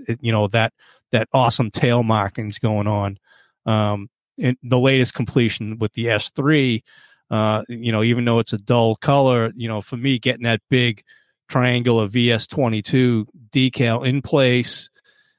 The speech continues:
without it, you know, coming apart was, uh, an achievement, you know? So that, that, that, those are the kinds of things I enjoy about decaling. Um, now you could talk about, you know, stenciling.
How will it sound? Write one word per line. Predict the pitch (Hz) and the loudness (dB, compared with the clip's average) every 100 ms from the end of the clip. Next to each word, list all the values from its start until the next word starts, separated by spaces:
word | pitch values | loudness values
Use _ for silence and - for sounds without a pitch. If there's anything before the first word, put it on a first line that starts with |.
| _ _ | _ _
without | 113 110 - - 131 131 131 | -2 -2 -4 -4 0 2 2
it, | 135 _ _ _ | 0 _ _ _
you | 120 | -2
know, | 117 110 107 - | 0 -2 -4 -2
coming | 143 143 | 0 2
apart | 127 - 131 123 127 _ _ _ _ _ - | 0 0 2 2 0 _ _ _ _ _ -20
was, | 185 123 120 110 - | -12 -4 -2 -2 -4
uh, | 131 117 113 110 104 _ _ _ _ _ _ - | -2 -2 0 -2 -4 _ _ _ _ _ _ -6
an | 113 | -4
achievement, | - - 147 123 101 110 - - | -2 2 2 2 -2 -12 -16 -10
you | 110 | -6
know? | 107 110 | -2 -2
So | 107 120 | 0 2
that, | 123 160 143 | 2 0 0
that, | 156 135 | -2 -2
that, | 165 156 | -8 -4
those | 143 185 180 | 0 2 2
are | |
the | 151 | 2
kinds | 151 131 117 | 2 0 0
of | - | 0
things | 120 113 | -2 2
I | 117 | 0
enjoy | 110 101 123 117 | 0 0 0 2
about | 110 110 | 0 -2
decaling. | - 117 - 120 110 107 _ - - _ _ - | -2 -2 -2 -2 -2 -4 _ -20 -20 _ _ -4
Um, | 113 107 107 - | 0 0 -2 0
now | 131 | 2
you | 120 | 2
could | 143 123 | 0 4
talk | 147 123 | 4 4
about, | 123 113 104 _ _ - | 2 0 0 _ _ -6
you | 127 117 | -2 -2
know, | 107 - | -4 -6
stenciling. | - - 175 208 131 101 104 110 | -4 0 0 2 0 0 -4 -8